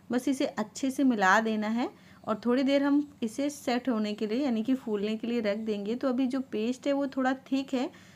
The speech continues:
तो मैंने इसमें थोड़ा सा दूध और डालना है। तो पतला करने के लिए आपको दूध का ही इस्तेमाल करना है, पानी नहीं डालना है।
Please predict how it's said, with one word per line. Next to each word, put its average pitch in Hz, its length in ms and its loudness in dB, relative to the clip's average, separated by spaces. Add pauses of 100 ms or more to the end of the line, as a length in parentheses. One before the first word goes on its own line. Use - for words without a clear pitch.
(140)
तो 240 60 -2
मैंने 254 200 4
इसमें 277 220 0
थोड़ा 247 320 -2
सा 254 140 -2
दूध 220 400 -2
और 196 200 2
डालना 196 300 -2
है। 220 140 -4
तो 330 140 -4
पतला - 800 -4
करने 247 300 -2
के 262 160 -6
लिए 262 100 0
आपको 240 280 -2
दूध 202 280 -4
का 214 140 -6
ही 254 160 0
इस्तेमाल 233 460 -2
करना 233 280 -2
है, 277 120 0
पानी 190 380 -4
नहीं 240 280 2
डालना 208 340 0
है। 262 160 0